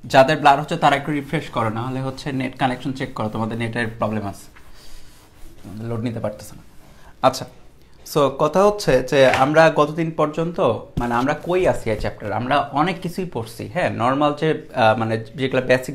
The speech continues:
বিষয়গুলা, প্রাবল্য, বিভব, আহ, নিউটনের, আহ, সূ-, আহ, নিউটন বলছি, কুলম্বের সূত্র, সব কিছুই পড়ছি। এখন কথা হচ্ছে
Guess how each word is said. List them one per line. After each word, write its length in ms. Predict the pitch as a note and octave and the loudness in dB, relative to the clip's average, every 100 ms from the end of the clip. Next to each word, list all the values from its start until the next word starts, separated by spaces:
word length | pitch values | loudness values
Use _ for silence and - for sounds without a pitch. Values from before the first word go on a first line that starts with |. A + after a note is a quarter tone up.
| B2+ | -10
বিষয়গুলা, 440 | A#2+ A#2+ G#2 A2 G2+ - - - - - - | -4 -4 0 2 2 0 -18 -20 -20 -20 -4
প্রাবল্য, 420 | C3+ B2 B2 C3 B2 A#2 B2+ | 6 6 6 4 2 2 0
বিভব, 400 | B2 B2 A#2+ A2 | -2 2 4 4
আহ, 460 | - - A#2+ A2+ A2 A2+ | -2 -6 0 2 2 0
নিউটনের, 400 | A#2+ A#2 A#2+ A#2 | -4 -2 -4 -4
আহ, 340 | - B2 A2+ A2 - - | -2 4 4 4 -2 -10
সূ-, 200 | B2+ - | -10 -8
আহ, 140 | B2+ A2+ | -8 -4
নিউটন 240 | A#2 A#2 G#2+ A2 | -4 -4 -6 -8
বলছি, 260 | - - A2 - | -10 -12 -10 -2
কুলম্বের 360 | C3 A#2 G#2+ - | 0 0 -4 -8
সূত্র, 200 | - A#2 G2+ - - - - - - | -6 -4 -4 -8 -20 -20 -20 -20 -8
সব 140 | - D3 D#3+ | -2 -2 -2
কিছুই 200 | D3 - | -6 -6
পড়ছি। 260 | A#2 - F#2 - - _ - - | -6 -8 -14 -18 -20 _ -20 -4
এখন 120 | B2+ D3+ | -2 0
কথা 120 | D#3 F3+ | 2 0
হচ্ছে 160 | F3 | 0